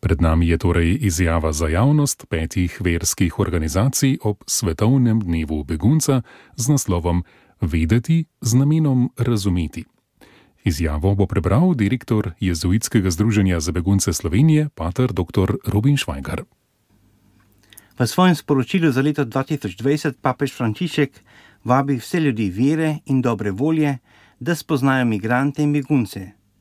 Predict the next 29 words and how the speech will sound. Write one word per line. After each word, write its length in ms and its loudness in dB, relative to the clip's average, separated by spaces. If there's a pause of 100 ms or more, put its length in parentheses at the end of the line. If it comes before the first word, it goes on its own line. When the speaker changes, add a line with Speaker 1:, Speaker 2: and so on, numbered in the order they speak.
(540)
Speaker 2:
Letos 560 -2
še 240 -2
posebno 480 0
tiste, 460 -2 (120)
ki 140 -2
so 160 -2
bili 80 4
prisiljeni 560 2
bežati, 640 -2 (580)
vendar 320 2
jim 160 0
ni 100 0
uspelo 380 -4
prečkati 760 -4
mednarodno 540 -2
mejo, 420 0 (440)
to 140 -4
so 240 -2
notranje 720 2 (100)
razseljene 560 0
osebe. 460 -4 (1120)
Papež 400 0
Frančišek 640 -2
nas 160 0
spodbuja, 680 0
da 140 -6
spoznamo 640 0
z 80 -6
namenom, 520 0